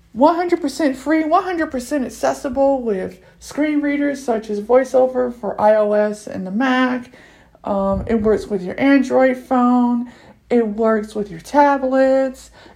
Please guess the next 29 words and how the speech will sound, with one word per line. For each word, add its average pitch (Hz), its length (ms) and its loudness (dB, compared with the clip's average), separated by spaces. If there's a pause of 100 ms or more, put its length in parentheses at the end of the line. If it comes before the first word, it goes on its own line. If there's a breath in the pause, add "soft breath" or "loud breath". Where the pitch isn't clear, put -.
(120)
It 262 140 2
works 226 400 0
with 220 180 0
your 214 160 -8
P 254 300 -2
C. 262 260 -6
So 226 180 -2
if 214 120 -6
you 233 100 0
have 214 180 0
jaws 240 300 2
for 226 140 -10
Windows 240 420 2
and 214 120 -8
N 240 140 -6
V 247 120 -2
D 240 200 -2
A 262 120 2
and 233 100 -2
you 226 80 -4
use 240 240 -4
those 247 240 2
screen 254 320 0
readers 262 380 -2
and 214 120 -2
you're 196 140 -2
low 226 180 2
vision 240 480 -2
and, 202 300 -6